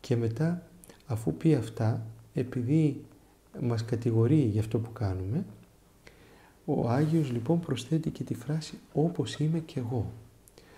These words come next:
Συγκαταρρυθμεί τον, την ώρα που διδάσκει και λέει ποιοι είναι οι Άγιοι και ποιοι είναι οι αμαρτωλοί, συγκαταρρυθμεί από την ταπείνωσή του ο Άγιος τον εαυτό του ανάμεσα στους αμελείς,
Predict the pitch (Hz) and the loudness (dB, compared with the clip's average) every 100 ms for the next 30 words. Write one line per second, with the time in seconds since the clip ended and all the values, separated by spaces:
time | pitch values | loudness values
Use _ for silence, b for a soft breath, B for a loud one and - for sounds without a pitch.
0 | B B - - _ - - 127 117 117 | B B -20 -20 _ -16 -4 -2 0 2
1 | 117 110 110 147 180 180 160 - - - | 4 4 2 0 0 0 0 -2 -10 -20
2 | - - - - 127 131 165 180 147 123 | -20 -20 -20 -4 0 2 2 2 0 0
3 | 110 139 165 - - 110 110 - B B | 2 2 0 -4 -2 -2 -2 -10 B B
4 | B B B - - 120 143 139 - - | B B B -6 0 2 2 0 -4 -18
5 | - - _ _ - - - 156 147 135 | -20 -20 _ _ -20 -4 4 6 6 4
6 | 117 127 147 120 110 - 110 - 135 123 | 2 2 0 2 0 0 -4 -2 0 2
7 | 113 104 104 104 101 92 127 180 - - | 4 4 2 -2 -4 0 0 -2 -8 -20
8 | B B B B - - 123 113 113 110 | B B B B -6 0 2 4 4 4
9 | 110 170 185 156 - 113 113 - 151 131 | 4 2 2 2 -2 -2 -2 0 0 0
10 | 110 127 127 113 104 95 101 110 165 196 | -2 -2 -2 0 2 2 0 0 -2 -2
11 | - B B _ - 131 117 110 - 143 | -10 B B _ -2 2 2 2 2 0
12 | 151 160 120 156 175 175 151 - 139 - | 2 0 0 0 0 -2 -4 -4 -6 -4
13 | 147 123 113 107 151 175 - | -4 0 0 2 2 0 -8